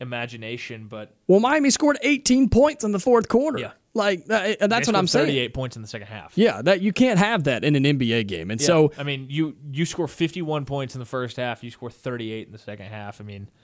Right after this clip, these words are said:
Speaker 1: f-, fifty-one's not a lot for an N B A half. It's
Speaker 2: No.
Speaker 1: not, it's not crazy. Um, but just to see the struggles they went through in the second half and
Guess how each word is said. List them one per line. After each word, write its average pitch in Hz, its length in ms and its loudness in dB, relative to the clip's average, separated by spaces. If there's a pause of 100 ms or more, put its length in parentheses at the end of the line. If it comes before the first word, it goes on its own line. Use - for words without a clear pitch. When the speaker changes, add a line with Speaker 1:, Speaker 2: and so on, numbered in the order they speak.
(500)
Speaker 1:
f-, 170 80 -2
fifty-one's 202 720 -2
not 143 380 -4
a 120 100 -6
lot 107 540 -6 (180)
for - 180 -10
an 127 80 -8
N 120 120 -8
B 113 140 -8
A 104 100 -8
half. 107 320 -14
It's 135 160 -10
Speaker 2:
No. 190 220 -2
Speaker 1:
not, 185 60 -4
it's - 100 -12
not 151 140 -8
crazy. 127 640 -10 (460)
Um, 117 480 -10 (140)
but 110 280 -10 (280)
just 131 400 -10
to - 100 -14
see 143 560 -8 (640)
the 120 80 -14
struggles 139 500 -8
they 131 80 -6
went 123 200 -10
through 139 100 -10
in 123 80 -12
the 113 60 -16
second - 260 -12
half 113 580 -10
and 101 180 -18